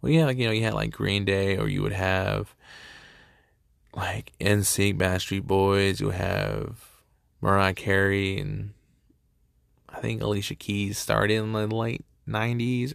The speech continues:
early two thousand. Either way, like, you had different music. That's what it is. It boils down to. You just have different music. And then today's music,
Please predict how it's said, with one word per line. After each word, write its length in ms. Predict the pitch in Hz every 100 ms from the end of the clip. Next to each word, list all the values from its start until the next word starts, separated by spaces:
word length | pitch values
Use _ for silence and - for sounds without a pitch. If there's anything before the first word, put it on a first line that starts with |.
| -
early 220 | 110 110
two 140 | 113
thousand. 360 | 117 113 120 127
Either 280 | 196 147 98
way, 340 | 62 53 107 - _
like, 180 | 110 110
you 160 | 143 147
had 240 | 131 110
different 320 | 110 107 113
music. 400 | 123 - - - -
That's 200 | 104 -
what 220 | 107 -
it 160 | - -
is. 140 | -
It 80 | 107
boils 260 | 101 110
down 200 | - 50
to. 280 | - - 101 - _ _
You 100 | -
just 160 | 104 104
have 220 | 101 104
different 320 | 104 98 -
music. 340 | 101 98 85 - - - - - - - _ _
And 160 | 113 107
then 160 | 107
today's 400 | 104 120 165 175
music, 520 | 113 104 101 101 95